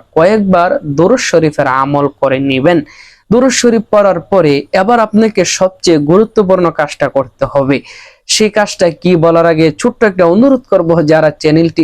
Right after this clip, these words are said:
এখনো সাবস্ক্রাইব করেন নাই, দয়া করে একটু সাবস্ক্রাইব করে দেন, যাতে এমন সুন্দর সুন্দর ইসলামিক আমলের ভিডিও প্রতিদিন সবার আগে আপনার কাছে পৌঁছে যায়। সময় তো ভাই বোন, আমি যেই নিয়মে বলেছি, এই নিয়মে আমলটা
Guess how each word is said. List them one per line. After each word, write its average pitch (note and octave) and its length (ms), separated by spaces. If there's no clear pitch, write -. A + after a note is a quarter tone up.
এখনো A3+ 360
সাবস্ক্রাইব F3 500
করেন C#3+ 200
নাই, C3+ 220
দয়া D3 220
করে D3 180
একটু A#3 300
সাবস্ক্রাইব D#3 520
করে D#3 180
দেন, D#3 220
যাতে E3 220
এমন F3+ 240
সুন্দর E3 360
সুন্দর D#3 320
ইসলামিক D#3+ 640
আমলের D#3 520
ভিডিও F#3+ 320
প্রতিদিন G#3 540
সবার D#3+ 400
আগে D#3 160
আপনার D3 380
কাছে C#3 240
পৌঁছে C3+ 340
যায়। C3+ 180
সময় A#3 320
তো B3 100
ভাই F3+ 280
বোন, E3 260
আমি F3 200
যেই G#3+ 240
নিয়মে A3 360
বলেছি, F#3 420
এই F#3+ 160
নিয়মে G3+ 260
আমলটা E3+ 420